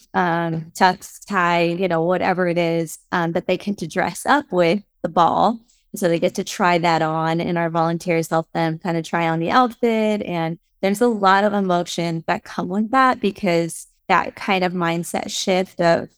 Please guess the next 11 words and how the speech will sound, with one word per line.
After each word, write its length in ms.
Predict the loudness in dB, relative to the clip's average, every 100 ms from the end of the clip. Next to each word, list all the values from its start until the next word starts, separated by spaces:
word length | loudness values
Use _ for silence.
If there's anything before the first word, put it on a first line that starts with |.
| _
"I'm 300 | 0 0 0
ugly, 680 | 0 -2 -4 -4 0 2 0 0
I'm 260 | -2 0
not 240 | 0 0 -2
wanted" 720 | -4 -6 -4 0 2 0 -2
kind 240 | -2 0
of 80 | -2
starts 440 | -2 -4 -6 -12
to 60 | -10
transform 720 | -6 -4 -6 -6 -4 -2 2
there. 300 | 2 0